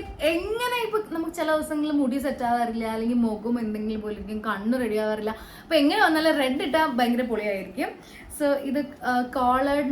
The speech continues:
നെക്ക് വന്നിട്ട് ജോർജറ്റ് ആണ് മെറ്റീരിയൽ. So നെക്സ്റ്റും ഒരു ഡ്രസ്സാണ്, കണ്ടിട്ട് ഭയങ്കര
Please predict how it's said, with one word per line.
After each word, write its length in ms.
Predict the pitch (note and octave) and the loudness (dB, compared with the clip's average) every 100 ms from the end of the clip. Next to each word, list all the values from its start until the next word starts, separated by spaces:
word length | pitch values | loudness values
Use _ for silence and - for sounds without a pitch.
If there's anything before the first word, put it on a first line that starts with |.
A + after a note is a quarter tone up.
| B3 | -2
നെക്ക് 200 | A3 - | -4 -4
വന്നിട്ട് 240 | A3+ G#3+ C4 A#3+ | -4 -2 -2 0
ജോർജറ്റ് 560 | A#3+ C4 D4 E4+ F4 A#3 | 2 2 0 -2 -2 2
ആണ് 100 | A#3 | 2
മെറ്റീരിയൽ. 500 | G3+ F#3+ A3+ F3+ F#3 A3 - - - - - - - - - - - - - - - - - - - - - - - - - - - - - - - - | 0 -4 -6 -6 -6 -6 -8 -16 -18 -20 -20 -20 -20 -20 -20 -20 -20 -20 -20 -20 -20 -20 -20 -20 -20 -20 -20 -20 -20 -20 -20 -20 -20 -20 -20 -20 -20 -6
So 60 | E4 D#4 | -2 0
നെക്സ്റ്റും 400 | D4+ - G4+ G4 D#4 | -2 -6 -4 2 2
ഒരു 160 | C#4+ C4 | 2 0
ഡ്രസ്സാണ്, 580 | A#3+ A#3 - C4 G#3+ G#3 A3 | -2 -2 -2 -2 0 -2 -2
കണ്ടിട്ട് 360 | A3 A3 B3 C4 | -2 -2 -2 -2
ഭയങ്കര 260 | A3+ A3 | 0 0